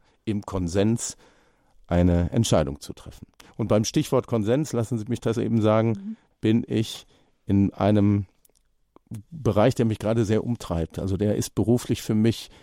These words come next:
Speaker 1: ein Herzensthema. Ich habe viele Jahre lang Führungskräfte und Politikerinnen und Politiker gecoacht und habe gemerkt, das ist schön, aber mir fehlt etwas. Und seit ungefähr anderthalb Jahren gibt es jetzt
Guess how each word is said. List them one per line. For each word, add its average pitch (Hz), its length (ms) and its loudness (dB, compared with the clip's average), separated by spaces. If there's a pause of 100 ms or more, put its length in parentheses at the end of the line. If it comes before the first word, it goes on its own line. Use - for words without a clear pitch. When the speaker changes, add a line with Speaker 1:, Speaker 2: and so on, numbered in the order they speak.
(100)
Speaker 1:
ein 101 140 2
Herzensthema. 95 880 -2 (1200)
Ich - 200 -6
habe 113 120 -2 (360)
viele 135 260 2
Jahre 123 280 6
lang 113 260 2
Führungskräfte 131 840 -4
und 95 140 -4
Politikerinnen 113 640 -2
und 90 120 -2
Politiker 120 480 -2
gecoacht 117 580 -2 (360)
und 98 100 2
habe 107 140 2
gemerkt, 101 300 2
das 95 140 -6
ist 98 100 -6
schön, 147 480 -2 (340)
aber 110 240 2
mir 120 180 2
fehlt 160 320 0
etwas. - 580 -10
Und 110 180 -2
seit 113 380 2 (180)
ungefähr 120 600 0 (680)
anderthalb 117 480 0
Jahren 123 540 2 (380)
gibt 120 240 -4
es 110 100 -4
jetzt - 360 -4